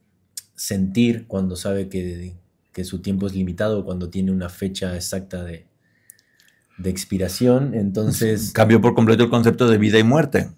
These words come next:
Speaker 2: Entonces, ya viéndolo de esta forma, ya no ves la muerte como el fin, sino lo ves como un inicio, una transición, lo cual es hasta cierto punto emocionante.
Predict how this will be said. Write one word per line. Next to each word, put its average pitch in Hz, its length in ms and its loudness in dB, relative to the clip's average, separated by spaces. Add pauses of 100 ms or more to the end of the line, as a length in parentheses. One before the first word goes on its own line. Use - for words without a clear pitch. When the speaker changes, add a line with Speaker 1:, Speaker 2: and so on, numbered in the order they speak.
(100)
Speaker 2:
Entonces, 131 400 4
ya - 320 6 (400)
viéndolo 175 340 8
de 180 60 10
esta 180 180 6
forma, 117 360 6
ya 131 140 6
no 143 100 4
ves 143 120 8
la 143 100 6
muerte 139 320 4
como 104 200 0
el 95 60 2
fin, 123 420 0
sino 104 200 0
lo 101 100 6
ves 113 140 6
como 123 200 4
un 123 100 4
inicio, 120 400 4
una 113 180 2
transición, 101 760 0
lo 101 140 0
cual 117 180 8
es 120 60 6
hasta 104 180 -2
cierto 107 260 0
punto 117 200 2
emocionante. 104 720 2